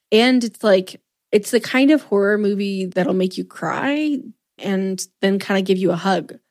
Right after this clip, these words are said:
And I loved that. I, I also loved, like, there's a long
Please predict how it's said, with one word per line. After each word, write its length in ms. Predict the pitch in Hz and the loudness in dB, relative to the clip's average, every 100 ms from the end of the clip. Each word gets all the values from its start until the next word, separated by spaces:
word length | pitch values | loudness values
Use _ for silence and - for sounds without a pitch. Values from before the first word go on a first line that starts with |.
| _ _ | _ _
And 360 | 233 262 233 - _ | -4 -2 -6 -18 _
I 80 | - | 2
loved 360 | 320 359 453 - | 6 6 2 -4
that. 360 | 190 165 117 - - | -6 -6 -10 -12 -2
I, 120 | 233 | 2
I 120 | 247 | 4
also 320 | 294 302 339 | 4 2 2
loved, 300 | 294 262 269 | 4 4 2
like, 340 | 247 233 220 - _ _ | 0 0 -2 -12 _ _
there's 180 | 202 208 | 0 2
a 60 | 196 | 4
long 680 | 185 190 190 208 220 214 | 2 2 2 0 0 -4